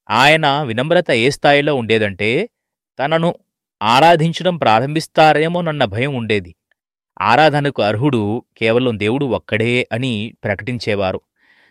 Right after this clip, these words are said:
"నన్ను ప్రశంసించడంలో పరిధి దాటకండి. మేరీమాత కుమారుడు యేసుక్రీస్తు విషయంలో క్రైస్తవుల మాదిరిగా మీరు చేయకండి. నేను విశ్వప్రభువుకు దాసుడిని మాత్రమే. నన్ను అల్లాహ్ దాసుడిగా,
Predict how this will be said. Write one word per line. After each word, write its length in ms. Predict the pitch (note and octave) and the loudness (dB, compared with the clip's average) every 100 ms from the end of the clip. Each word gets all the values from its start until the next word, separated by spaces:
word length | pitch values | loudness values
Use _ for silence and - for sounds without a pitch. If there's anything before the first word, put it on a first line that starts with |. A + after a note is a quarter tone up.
| _ | _
"నన్ను 240 | A2+ D#3 D#3+ | -4 -2 -2
ప్రశంసించడంలో 1000 | - - F#3 E3+ F#3+ F#3 F#3+ F3 E3+ F3 | -2 0 0 -2 -4 -2 0 0 0 0
పరిధి 340 | - C#3 E3+ | 0 2 2
దాటకండి. 680 | D3+ C#3 E3+ D#3+ C3 F2+ D#2+ _ _ _ _ F#2 | 4 2 0 -4 -4 -8 -12 _ _ _ _ -8
మేరీమాత 560 | A2+ C#3 D#3 D#3 D3+ | -2 2 2 0 0
కుమారుడు 520 | C#3+ B2+ B2+ C3+ C#3+ | -4 -2 2 2 2
యేసుక్రీస్తు 580 | A2+ A#2 - - D3 - | -2 -4 -6 -8 -8 -6
విషయంలో 680 | B2+ - A#2 A#2+ A#2+ G#2 A#2 _ _ _ - | -8 -6 -4 0 2 0 -4 _ _ _ -2
క్రైస్తవుల 540 | A#2 C#3 - E3+ D#3+ | 0 0 2 4 4
మాదిరిగా 560 | C3+ A#2+ A2+ A#2 A2+ B2+ | 2 -2 -2 0 2 2
మీరు 340 | B2 G#2+ - | 0 -4 -2
చేయకండి. 520 | G2+ A#2 A#2 G2 D#2+ _ _ _ _ - | -2 0 -2 -2 -10 _ _ _ _ -4
నేను 540 | A2+ C#3+ C#3 A2 C#3 - | 0 0 0 -2 -4 -6
విశ్వప్రభువుకు 720 | G#2+ - C#3+ C#3 C#3 D3+ D3 | -8 -2 -2 0 2 2 0
దాసుడిని 540 | B2+ G2+ G#2 - C3+ D3+ | -2 0 0 0 -2 2
మాత్రమే. 600 | C#3+ C3+ C#3+ D3+ A2+ D#2+ _ _ _ _ | 2 0 -2 0 -2 -4 _ _ _ _
నన్ను 260 | G2+ A#2 A2 | -6 -4 -4
అల్లాహ్ 680 | G#2 G#2 A2 B2 C#3+ A2 | -4 -2 4 4 4 2
దాసుడిగా, 680 | A2 G2+ G2 A#2+ A2+ C#3 F3+ | -2 -2 -2 -4 0 2 2